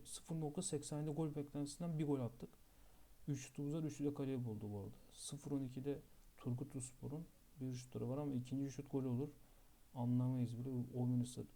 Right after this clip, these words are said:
on birinci sıraya geriledik. Çünkü Sivas Belediyespor, Vanspor karşısında öne geçti. Lider karşısında. Ligin ikincisini de biz yeniyoruz deplasmanda. Yani çok, çok, çok enteresan puanla kayıpları oluyor.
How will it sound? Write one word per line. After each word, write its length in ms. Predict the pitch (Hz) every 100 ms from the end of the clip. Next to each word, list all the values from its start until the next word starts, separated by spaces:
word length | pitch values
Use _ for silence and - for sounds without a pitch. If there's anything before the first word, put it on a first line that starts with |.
| - -
on 220 | 123 123
birinci 280 | 120 120 117
sıraya 300 | - 113 127
geriledik. 460 | 127 117 110 107
Çünkü 220 | - 113
Sivas 340 | - 120 117 123
Belediyespor, 480 | 113 107 - 139 147
Vanspor 680 | 123 135 160 - - 127
karşısında 360 | 127 120 123 170
öne 120 | 143
geçti. 480 | 143 139 - 202 151
Lider 360 | 127 131 147
karşısında. 540 | 147 123 - 104 98 98 - - - - - - - - -
Ligin 260 | 131 139 147
ikincisini 580 | 123 143 143 139 175
de 120 | 170 147
biz 160 | 147
yeniyoruz 340 | 139 123 110 113
deplasmanda. 680 | 110 113 107 - 120 156
Yani 340 | 135 123 120 120 123 - - - - - - - - - - -
çok, 300 | - - 123
çok, 200 | - 120
çok 180 | - 120
enteresan 560 | 110 107 107 104 117 120 - - - - - -
puanla 460 | 113 117 113 117 -
kayıpları 500 | - 123 123 117 113
oluyor. 300 | 120 120